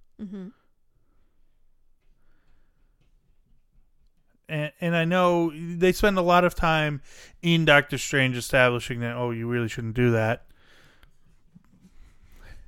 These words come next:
Speaker 2: However, when it's half the universe
Speaker 1: But
Speaker 2: just being
Speaker 1: wh-,
Speaker 2: wiped away.
Speaker 1: well, at what point would you have
Speaker 2: I don't know.
Speaker 1: had him turn it back?
Speaker 2: I don't know.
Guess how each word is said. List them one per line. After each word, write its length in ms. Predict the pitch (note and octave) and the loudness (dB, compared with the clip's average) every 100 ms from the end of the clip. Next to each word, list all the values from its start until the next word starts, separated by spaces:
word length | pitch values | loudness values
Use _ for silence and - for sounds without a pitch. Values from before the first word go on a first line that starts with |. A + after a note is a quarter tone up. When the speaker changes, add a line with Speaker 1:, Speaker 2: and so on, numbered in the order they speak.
| - - - - - - | -20 -20 -20 -20 -20 -14
Speaker 2:
However, 220 | A3 B3+ | -10 -8
when 220 | A#3+ A3+ | -6 -6
it's 400 | A3 - - - _ _ _ _ _ _ - | -8 -10 -18 -20 _ _ _ _ _ _ -18
half 340 | - C#4+ C#4+ | -6 -6 -4
the 80 | - | -8
universe 840 | D#3+ E3+ F#3+ G3 G3 G3 F#3+ - - - _ _ _ _ _ _ _ _ _ _ _ _ _ _ - _ - - | -6 -4 -2 -2 0 -2 -4 -12 -18 -20 _ _ _ _ _ _ _ _ _ _ _ _ _ _ -20 _ -8 0
Speaker 1:
But 100 | C#4 | 0
Speaker 2:
just 160 | C#4 | 2
being 300 | G#3+ F#3+ E3+ | 0 2 2
Speaker 1:
wh-, 40 | D3 | 2
Speaker 2:
wiped 320 | D#3 F3 - | 2 0 -2
away. 200 | E3+ F3 | 0 2
Speaker 1:
well, 140 | F3 | 2
at 140 | F3 C#4 | 2 2
what 200 | C#4+ C#4+ | 0 0
point 420 | - D4 C#4 A3+ | -2 0 0 -2
would 180 | A#3 G#3 | -8 -8
you 180 | A3+ A#3+ | -6 -4
have 880 | A3+ G#3+ F#3+ F#3+ G3+ - - - - - | -2 -2 -4 -8 -16 -16 -16 -18 -14 0
Speaker 2:
I 120 | D#3+ | 2
don't 220 | D3 B2 | 4 2
know. 260 | A#2 B2+ C3+ | -2 -4 -10
Speaker 1:
had 240 | - G#3+ G3+ | -6 -4 -2
him 220 | A3 G3+ | -4 -8
turn 300 | G3 A3+ A3 | -8 -6 -6
it 160 | F#3 F#3 | -8 -10
back? 320 | F#3+ - - - - - - | -10 -12 -18 -20 -20 -18 2
Speaker 2:
I 120 | F3+ | 4
don't 180 | D#3+ B2+ | 4 2
know. 240 | A#2 A#2+ | -2 -8